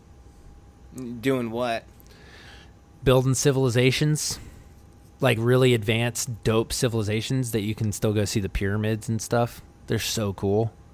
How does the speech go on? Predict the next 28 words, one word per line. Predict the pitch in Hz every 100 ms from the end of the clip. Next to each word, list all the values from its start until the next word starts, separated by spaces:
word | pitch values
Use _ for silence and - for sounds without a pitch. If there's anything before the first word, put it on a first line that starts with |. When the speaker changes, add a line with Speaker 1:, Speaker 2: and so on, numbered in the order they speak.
| - - - -
Speaker 1:
You | 135
know | 135
what | 120 110
they | 107
weren't | 104 110 110
great | 123
at | 120
doing? | - 120 123
Speaker 2:
They | 175
were, | 208 -
oh, | 165
do | 139
you | 160
know | 180
what | 180
they |
were | 156
doing, | 143 156
John? | 175 170 -
They |
were | 220 214
inventing | 147 101 127 127 135 117 110
corn. | - - 101 101 123 151
Speaker 1:
Maize. | 117 113 147 143 98 85 123
Speaker 2:
Yeah, | 131 110
dude, | 139 127
they | 139
invented | 139 107 127 139 - 175 170